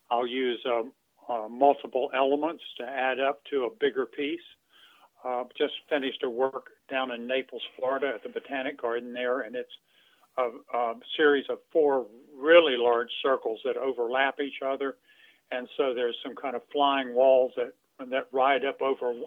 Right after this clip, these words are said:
as one circle rides up over another, um, and that has been incredibly popular. Uh, you know, we've worked at the Weill Center this last year, uh, made some kind of thing that, uh, set down in a much more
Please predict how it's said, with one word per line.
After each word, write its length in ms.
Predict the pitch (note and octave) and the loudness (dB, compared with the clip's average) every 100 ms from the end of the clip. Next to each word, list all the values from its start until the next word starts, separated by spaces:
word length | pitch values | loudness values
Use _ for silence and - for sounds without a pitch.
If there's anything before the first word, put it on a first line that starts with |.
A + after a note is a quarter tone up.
| - | -8
as 120 | C3+ - | -8 -6
one 260 | C#3 C3+ A#2 | -8 -8 -10
circle 380 | C#3+ C#3 B2 A2+ - _ _ _ - | -6 -6 -6 -10 -12 _ _ _ 0
rides 320 | C3+ C3+ B2 | 2 2 0
up 140 | C#3 - | 0 2
over 340 | C3 B2+ A#2+ | 0 -2 -6
another, 440 | A2+ B2 B2 A2+ A#2+ _ _ _ _ _ _ | -4 -2 0 0 -4 _ _ _ _ _ _
um, 260 | B2+ B2 B2+ | 0 0 -2
and 180 | C3 C3+ | -10 -6
that 200 | C3 D3 | -2 -2
has 80 | A#2 | -2
been 160 | B2 A#2+ | -10 -14
incredibly 640 | A#2+ A#2 D3+ C3+ A2+ B2 | -14 -4 0 0 0 -6
popular. 600 | - D3+ A#2 - A2 A2+ - _ _ _ _ _ | -2 0 0 -4 -10 -10 -14 _ _ _ _ _
Uh, 300 | C3+ B2+ B2 B2 _ _ _ _ _ | -6 -4 -4 -8 _ _ _ _ _
you 120 | D3 | -14
know, 100 | B2+ | -10
we've 240 | B2 C3+ - | -8 -10 -4
worked 280 | C#3+ C#3 C#3+ | -4 -4 -6
at 180 | C3+ - | -6 -6
the 80 | |
Weill 380 | A#2 C3+ C#3 C#3 - | -2 2 4 2 -4
Center 260 | C#3+ B2+ A#2+ | -6 -6 -8
this 160 | B2 - | -10 -8
last 260 | B2+ B2 - | -6 -6 -10
year, 280 | C3 B2 B2 A#2+ _ _ - | -12 -10 -12 -14 _ _ -18
uh, 200 | B2+ A#2+ _ _ _ _ _ | -18 -18 _ _ _ _ _
made 280 | C3+ C3+ C3 - | -8 -6 -6 -8
some 160 | C#3 | -10
kind 220 | A#2+ C#3 B2 | -4 -4 -4
of 80 | - | -6
thing 240 | C3+ B2 A#2 | -6 -6 -8
that, 160 | C3 _ _ B2 | -10 _ _ -12
uh, 220 | B2+ B2 B2+ - - | -10 -10 -12 -16 0
set 300 | D#3 - - | 2 2 -6
down 300 | C#3+ C3+ C3+ | -4 -4 -6
in 160 | B2 | -8
a 40 | A#2 | -6
much 200 | C3 C3+ - | -4 -6 -6
more 220 | C3 B2 | -2 -2